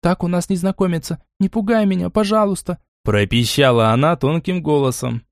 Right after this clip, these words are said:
Землянин перевёл дух, выдержал паузу, чтобы успокоиться, и по-новому приступил к расспросам. «Я пришёл не к тебе. Скажи, куда девалась Сесилия?»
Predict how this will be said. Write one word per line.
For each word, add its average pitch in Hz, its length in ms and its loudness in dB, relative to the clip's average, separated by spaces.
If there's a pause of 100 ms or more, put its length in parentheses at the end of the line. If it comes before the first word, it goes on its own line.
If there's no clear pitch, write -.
(100)
Землянин 135 580 0
перевёл 185 400 2
дух, 165 320 -2
выдержал 139 560 2
паузу, 135 360 2
чтобы 117 360 -4
успокоиться, 127 800 -2
и 120 180 -4
по-новому 139 600 0
приступил 117 540 -2
к 127 60 -8
расспросам. 120 680 -2 (320)
«Я 120 420 2
пришёл 120 420 0
не 139 180 0
к 131 40 -8
тебе. 123 520 -2 (160)
Скажи, 147 520 0
куда 123 300 0
девалась 131 500 2
Сесилия?» 123 640 -4